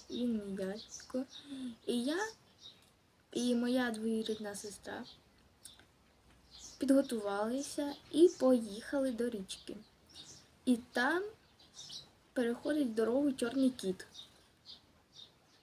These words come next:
Я така думаю, це знак, коротше. Біля річки там була я-, якась плитка. Анжеліки помогли залізти в воду.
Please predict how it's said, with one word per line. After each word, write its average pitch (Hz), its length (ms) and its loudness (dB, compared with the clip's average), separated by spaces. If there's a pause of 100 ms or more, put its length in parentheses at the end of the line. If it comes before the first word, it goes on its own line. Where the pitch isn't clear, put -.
(1500)
Я 330 180 8
така 370 300 6
думаю, 330 580 6
це 330 220 2
знак, 339 280 -2 (240)
коротше. 208 460 -2 (640)
Біля 240 680 2
річки 233 520 2 (1120)
там 285 280 -2
була 247 260 2
я-, 240 220 2 (280)
якась 240 460 -2
плитка. 202 600 0 (800)
Анжеліки 254 520 0
помогли 240 880 0
залізти 220 520 -2
в 247 180 -4
воду. 208 360 -4